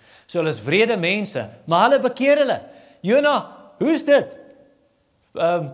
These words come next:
Gideon het nou gepraat van sy lang preek en, eh, en ek maak ook soos jy, nê? <laughs> Maar Jona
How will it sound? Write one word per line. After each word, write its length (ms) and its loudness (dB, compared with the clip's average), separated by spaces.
Gideon 260 -2
het 80 -4
nou 140 -4
gepraat 340 -2
van 120 -8
sy 120 -2
lang 320 -4
preek 320 -2
en, 140 -10
eh, 280 -4
en 120 -8
ek 300 -12
maak 200 -8
ook 180 -10
soos 180 -10
jy, 240 -6
nê? 140 -10
<laughs> 100 -10
Maar 280 -2
Jona 300 2